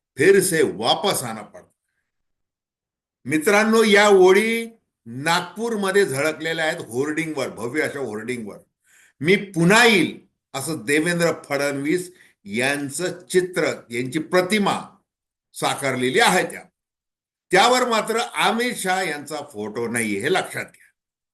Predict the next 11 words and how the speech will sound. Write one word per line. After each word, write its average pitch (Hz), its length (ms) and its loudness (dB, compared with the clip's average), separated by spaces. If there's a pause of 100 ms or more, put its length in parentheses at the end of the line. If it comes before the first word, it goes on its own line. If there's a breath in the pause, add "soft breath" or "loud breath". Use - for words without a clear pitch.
(960)
आ-, 220 440 4 (240)
आज 233 440 4
आता 220 400 2 (180)
रात्री 190 680 -2
संध्याकाळी 175 1160 -4 (240)
देवेंद्र 185 340 0 (120)
फडणवीस, 170 520 -4
एकनाथ 151 340 -4
शिंदे 165 440 -6
आणि 131 260 -4
अजित 123 300 -6